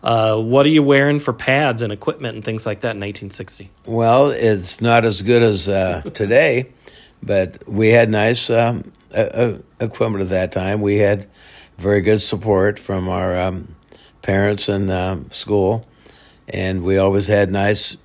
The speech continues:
Speaker 2: uniforms. You know, of, of, of course, they have changed o-, over the years.
Speaker 1: Face
Speaker 2: For the
Speaker 1: masks, right? Did you have face masks then?
Speaker 2: Absolutely, yes. Small
Speaker 1: That,
Speaker 2: ones, though.
Speaker 1: that's how you kept your beauty, right? When you
Speaker 2: Yeah.
Speaker 1: played, you had face masks, too?
Speaker 2: You're right. So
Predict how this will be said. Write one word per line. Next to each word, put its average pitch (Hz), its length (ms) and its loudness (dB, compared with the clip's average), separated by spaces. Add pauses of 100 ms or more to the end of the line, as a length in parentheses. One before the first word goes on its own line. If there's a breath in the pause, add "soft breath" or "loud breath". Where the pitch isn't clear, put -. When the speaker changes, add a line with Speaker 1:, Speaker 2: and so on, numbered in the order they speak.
(140)
Speaker 2:
uniforms. 95 760 -2
You 95 120 -2
know, 101 260 -2
of, 90 140 -4
of, 98 300 0
of 95 200 -2
course, 117 300 2
they 117 180 2
have 117 180 4
changed 104 560 -2 (320 soft breath)
o-, 98 180 0
over 90 240 -4
the 87 100 -6
years. 73 440 -6 (200)
Speaker 1:
Face 202 280 0
Speaker 2:
For - 60 -2
the - 0 -
Speaker 1:
masks, 220 420 2
right? 185 260 4
Did 180 140 -4
you 202 120 2
have 196 100 4
face 196 260 0
masks 214 240 0
then? 233 300 -4
Speaker 2:
Absolutely, 95 760 0
yes. 76 460 -6 (340 soft breath)
Small 117 300 2
Speaker 1:
That, 185 140 4
Speaker 2:
ones, 82 100 -4
though. 80 240 -8 (160)
Speaker 1:
that's 180 220 2
how 190 60 4
you 165 140 4
kept 165 280 0
your 139 80 0
beauty, 127 340 2
right? 110 240 -2
When 117 140 -2
you 120 100 0
Speaker 2:
Yeah. 104 80 -10
Speaker 1:
played, 123 240 0
you 123 140 -2
had 127 180 -2
face 123 240 -2
masks, 123 260 -6
too? 127 200 -10 (100)
Speaker 2:
You're 98 220 -2
right. 87 320 0
So 85 420 -2